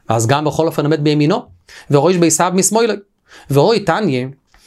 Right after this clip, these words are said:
שלושה שהיו מהלכים בדרך, הרב ושני תלמידים, אז הרב הולך באמצע, גדול, גדול התלמידים בימינו, וקטן משמאלו.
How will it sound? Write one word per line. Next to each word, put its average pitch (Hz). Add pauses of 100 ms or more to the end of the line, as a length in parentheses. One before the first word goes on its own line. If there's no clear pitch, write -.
(120)
שלושה 220
שהיו 208
מהלכים 202
בדרך, 170 (500)
הרב 202
ושני 220
תלמידים, 202 (280)
אז 165
הרב 190
הולך 180
באמצע, 208 (200)
גדול, 180 (100)
גדול 185
התלמידים 165
בימינו, 165 (360)
וקטן 233
משמאלו. 220